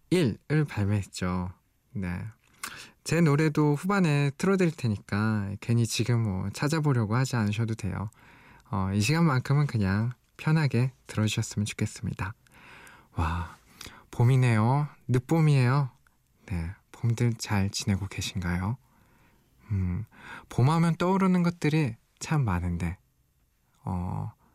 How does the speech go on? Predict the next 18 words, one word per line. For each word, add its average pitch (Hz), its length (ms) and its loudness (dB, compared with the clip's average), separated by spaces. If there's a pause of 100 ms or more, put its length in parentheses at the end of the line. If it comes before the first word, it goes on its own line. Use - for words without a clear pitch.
(400)
어떤 170 460 2
것들이 107 440 0
떠오르시나요? 98 680 0 (840)
저는 92 360 -8 (120)
꽃, 165 180 2 (420)
봄꽃. 120 520 -2 (280)
아, 113 460 0 (560)
없던 160 380 2
애들이 151 320 4
갑자기 143 400 -2
어디선가 156 800 2 (460)
막 104 80 -4
이렇게 - 260 -8
톡톡 170 840 -2
터지면서, 143 840 2 (360)
어, 85 320 -2
내리는 95 420 0
것 92 240 -8